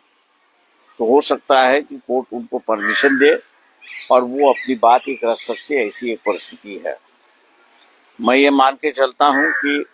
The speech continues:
ये लड़ाई रास्ते की लड़ाई नहीं है, कोर्ट की लड़ाई है। लोग जागृति अगर करना है तो मेरे ख्याल से पब्लिक की अवेयरनेस होना जरूरी है, लेकिन निर्णय अगर लेना है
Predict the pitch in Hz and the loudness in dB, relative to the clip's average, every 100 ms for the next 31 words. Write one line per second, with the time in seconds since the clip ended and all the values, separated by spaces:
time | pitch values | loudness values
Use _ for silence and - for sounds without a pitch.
0 | _ _ _ _ _ _ _ _ 113 127 | _ _ _ _ _ _ _ _ 0 4
1 | 123 120 131 151 151 _ 113 110 - - | 4 4 4 2 -2 _ 0 0 0 -4
2 | 151 135 139 120 110 123 135 135 127 139 | -6 -6 0 2 4 2 0 -6 -6 -8
3 | - 135 143 - 131 110 101 117 127 139 | -6 -2 -2 -2 -2 2 2 2 0 -2
4 | - _ _ _ _ - - _ _ _ | -4 _ _ _ _ -20 -20 _ _ _
5 | - 113 151 170 127 127 120 131 135 151 | -6 2 2 2 2 2 0 -4 -8 -2
6 | 147 131 139 - 127 120 147 139 139 147 | 0 0 -2 0 -2 2 2 4 2 0
7 | 139 127 123 120 127 - 135 - 110 117 | -4 -6 -6 -2 -2 -2 -6 -2 -4 -4
8 | 127 _ _ - 139 113 101 120 127 139 | -12 _ _ -4 2 2 4 2 2 -2
9 | 127 120 127 131 110 107 113 131 139 135 | -2 -2 0 0 0 -4 -6 -6 0 0
10 | - _ _ _ _ _ 117 120 139 127 | 0 _ _ _ _ _ -4 0 2 4
11 | 131 151 185 180 151 147 135 127 131 139 | 4 4 4 4 2 0 -2 -2 2 2
12 | 123 | 2